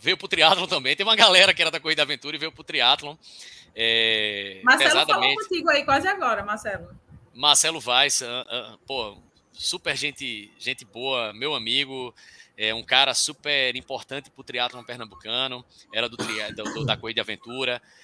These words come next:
Speaker 1: o Mané, da equipe Terra de Santa Cruz, o próprio Valman, é,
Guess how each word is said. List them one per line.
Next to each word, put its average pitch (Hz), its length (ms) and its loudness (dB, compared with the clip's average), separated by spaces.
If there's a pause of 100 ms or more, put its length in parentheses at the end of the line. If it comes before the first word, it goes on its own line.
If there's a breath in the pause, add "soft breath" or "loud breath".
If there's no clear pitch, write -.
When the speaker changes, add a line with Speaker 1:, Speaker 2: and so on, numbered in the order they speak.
(120)
Speaker 1:
o 123 160 -14
Mané, 143 460 4
da 123 140 -2
equipe - 280 -12
Terra 127 320 -6
de 107 80 -4
Santa 110 220 -6
Cruz, 131 460 -12
o - 40 -14
próprio 123 300 -12
Valman, 120 640 -6 (400 loud breath)
é, 113 400 6